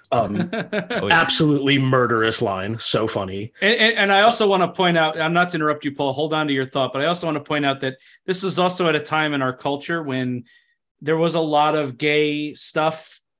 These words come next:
Speaker 2: pervading the television market. This is, like, Queer Eye for the Straight Guy had just come out. Will and Grace was really popular. And there were a contingent of old, mostly old school Catholic folks like Carmela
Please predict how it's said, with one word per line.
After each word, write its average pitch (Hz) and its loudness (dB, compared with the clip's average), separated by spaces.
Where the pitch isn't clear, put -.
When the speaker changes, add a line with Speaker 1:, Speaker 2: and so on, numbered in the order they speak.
Speaker 2:
pervading 151 0
the 135 -4
television 151 0
market. 127 -4
This 139 -10
is, 139 -8
like, 131 -6
Queer 156 -2
Eye 143 2
for 139 -12
the 131 -4
Straight 147 -4
Guy 139 0
had 139 -4
just 139 -10
come 139 -4
out. 131 -4
Will 156 2
and 143 0
Grace 143 0
was 127 -8
really 139 0
popular. 135 -4
And 151 -2
there 139 0
were 143 0
a 165 2
contingent 165 -4
of 127 -6
old, 123 -10
mostly 131 -6
old 127 -6
school 151 -8
Catholic 147 -8
folks 143 -6
like 120 -8
Carmela 135 -6